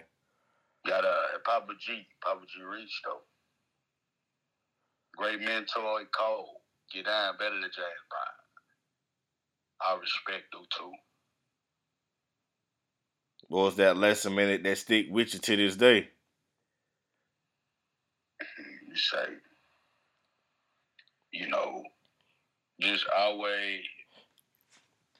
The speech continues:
Speaker 1: you know, be that short thumb, man. Fuck it up.
Speaker 2: Mm.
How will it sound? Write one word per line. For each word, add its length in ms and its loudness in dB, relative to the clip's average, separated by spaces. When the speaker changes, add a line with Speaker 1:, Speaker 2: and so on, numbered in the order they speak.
Speaker 1:
you 120 -4
know, 200 -4
be 100 0
that 200 -4
short 420 -6
thumb, 100 -4
man. 340 -10
Fuck 220 -6
it 80 -10
up. 240 -4
Speaker 2:
Mm. 200 -14